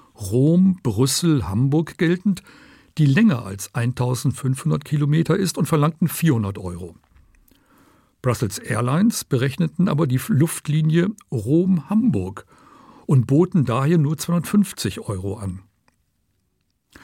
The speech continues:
Ein solcher Fall kann auch häufig für Luxemburger Passagiere auftreten, die aus dem Urlaub oder von einer Geschäftsreise verspätet mit Zwischenlandung nach Luxemburg zurückkehren. Die Richter des Gerichtshofes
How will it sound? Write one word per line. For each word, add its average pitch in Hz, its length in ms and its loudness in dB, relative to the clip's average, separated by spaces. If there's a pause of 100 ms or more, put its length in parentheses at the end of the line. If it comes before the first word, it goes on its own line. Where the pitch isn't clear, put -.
(360)
Ein 135 140 2
solcher 139 320 2
Fall 113 260 -4
kann 117 200 -4
auch 101 220 -6
häufig 123 340 -4
für 160 80 0
Luxemburger 139 460 2
Passagiere 113 480 2
auftreten, 156 580 2 (640)
die 131 100 0
aus 120 160 -2
dem 135 160 2
Urlaub 135 520 0
oder 107 300 -6
von 98 160 -8
einer 92 160 -6
Geschäftsreise 123 800 -2
verspätet 127 800 -4
mit 101 160 -4
Zwischenlandung 127 960 0 (400)
nach 104 160 -6
Luxemburg 117 640 -2
zurückkehren. 101 600 -4 (1700)
Die 139 100 4
Richter 190 400 2
des 127 260 -2
Gerichtshofes 135 920 -6